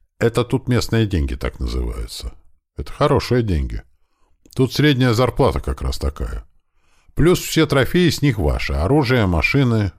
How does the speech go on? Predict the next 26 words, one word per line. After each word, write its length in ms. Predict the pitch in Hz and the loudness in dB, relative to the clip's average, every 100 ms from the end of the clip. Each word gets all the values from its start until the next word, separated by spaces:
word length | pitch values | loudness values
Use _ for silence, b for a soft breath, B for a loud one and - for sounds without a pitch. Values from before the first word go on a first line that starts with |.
| - | -2
можете 400 | 127 110 - - | 0 0 -2 -4
одежду 420 | - 98 95 90 | -2 0 0 -2
с 120 | - | -4
них 140 | 92 - | -6 -2
тоже 280 | 90 78 | 0 0
снять, 300 | - 80 73 | -2 -4 -4
если 260 | 67 69 78 | -4 -4 -2
не 100 | 71 | -2
брезгуете. 640 | 67 67 60 60 62 57 - _ _ _ _ _ _ _ _ _ _ - - | -2 -4 -4 -8 -8 -12 -14 _ _ _ _ _ _ _ _ _ _ -20 -2
Это 260 | 139 151 147 | 0 2 0
все 220 | - 160 | 2 0
потом 340 | 143 120 139 | 2 2 2
в 40 | 123 | 2
магазины 520 | 113 120 95 71 65 | 2 2 2 0 -2
можно 320 | 62 60 - | -4 -4 -4
сдать, 280 | 55 65 67 | -4 -4 -4
тоже 300 | - - 62 | 0 0 0
за 200 | 57 62 | -4 -6
деньги. 480 | 52 55 - - - - - - - _ - | -6 -10 -12 -14 -16 -18 -20 -20 -20 _ -8
Вновь 360 | 80 90 120 - | -6 0 0 2
прибывшие 560 | 139 165 165 - 151 | 2 2 2 2 2
или 220 | 120 104 104 | 2 2 2
местные 420 | 127 - 120 107 | 0 0 0 0
купят 380 | - - 95 - | -2 -2 -2 -2
все 180 | 98 | -2
равно. 360 | 87 76 73 | 0 -2 -4